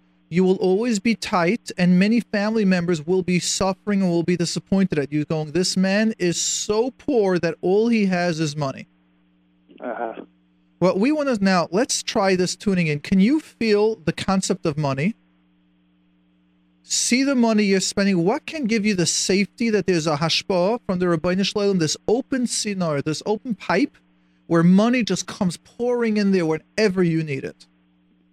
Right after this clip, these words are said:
Speaker 2: Okay.
Speaker 1: How would you feel now about missing the bus?
Speaker 2: Nothing, because I have a car.
Speaker 1: Exactly. Now, what would help you to realize that money is just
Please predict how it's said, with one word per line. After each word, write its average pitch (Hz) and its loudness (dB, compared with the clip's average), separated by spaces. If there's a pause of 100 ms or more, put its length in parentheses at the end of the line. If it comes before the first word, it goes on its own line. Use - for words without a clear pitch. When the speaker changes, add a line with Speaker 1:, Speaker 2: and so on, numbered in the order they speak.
(200)
Speaker 2:
Okay. 107 -8 (520)
Speaker 1:
How 247 0
would 220 0
you 220 0
feel 190 -2
now 180 0
about 165 -4
missing 151 -4
the 139 -6
bus? - -10 (1900)
Speaker 2:
Nothing, 127 -4
because 117 -6
I 113 -4
have 120 -4
a 117 -8
car. 147 -4 (640)
Speaker 1:
Exactly. - -4 (600)
Now, 180 6
what 196 0
would 294 -2
help 220 -2
you 208 0
to 185 -2
realize 185 0
that - -4
money 220 2
is 170 0
just 185 -2